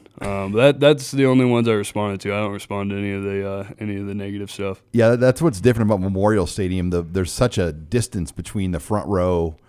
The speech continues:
Speaker 2: but there's places like Iowa and Oklahoma.
Speaker 1: Mm-hmm.
Speaker 2: I th-, I believe Oklahoma State's the same way, where the crowd is right on top of you, and it just <laughs> changes the whole
Speaker 1: Oh, yeah.
Speaker 2: dynamic. When,
Speaker 1: It's,
Speaker 2: I mean,
Speaker 1: it's
Speaker 2: when
Speaker 1: crazy.
Speaker 2: Greg Austin or whoever's down there on the grease board, and there's a guy right, <laughs> I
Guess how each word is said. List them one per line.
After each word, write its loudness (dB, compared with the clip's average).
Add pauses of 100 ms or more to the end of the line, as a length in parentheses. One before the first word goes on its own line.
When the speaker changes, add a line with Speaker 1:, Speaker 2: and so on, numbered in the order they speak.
(140)
Speaker 2:
but -6
there's 0
places -2
like -2
Iowa 2
and -4
Oklahoma. -2
Speaker 1:
Mm-hmm. -10
Speaker 2:
I -4
th-, -6
I 0
believe 0
Oklahoma 0
State's -6
the -14
same -6
way, -2
where -4 (360)
the -4
crowd 0
is -6
right 0
on -2
top -4
of -8
you, -6
and -4
it -6
just -4
<laughs> -8
changes 4
the -2
whole 0 (100)
Speaker 1:
Oh, 2
yeah. 4 (240)
Speaker 2:
dynamic. 2
When, 4
Speaker 1:
It's, -4 (160)
Speaker 2:
I 0
mean, 4
Speaker 1:
it's -2 (120)
Speaker 2:
when 4
Speaker 1:
crazy. 4
Speaker 2:
Greg 8
Austin 6
or 4
whoever's 6
down 2
there 2
on 2
the -2
grease 0
board, -2
and -2
there's -2
a 0
guy 4
right, 2
<laughs> -8
I -4